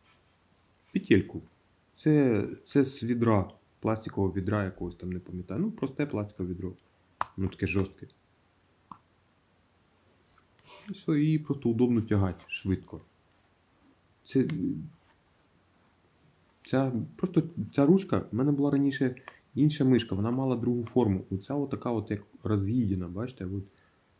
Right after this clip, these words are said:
дониз, дониз вона виходить отак от. І це, через це її було недобре таскати,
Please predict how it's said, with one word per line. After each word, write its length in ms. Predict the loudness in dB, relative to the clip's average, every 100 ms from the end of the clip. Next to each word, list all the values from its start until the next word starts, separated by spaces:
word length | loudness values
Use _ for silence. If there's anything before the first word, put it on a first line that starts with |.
| _ _ -20 -16 -14 -12 -10 -10 -10
дониз, 680 | -8 -4 0 4 4 4 0
дониз 600 | -10 -6 2 6 6 6
вона 140 | 4 4
виходить 500 | 4 4 4 4 0
отак 340 | 0 -2 -2
от. 80 | -10 -18 _ _ -20 -12 -8
І 60 |
це, 180 | -8 -10
через 360 | -4 -2 -2 2
це 140 | 6
її 160 | 6 4
було 300 | 2 2 2
недобре 420 | 4 4 6 2
таскати, 640 | 0 -6 -6 -2 -4 -4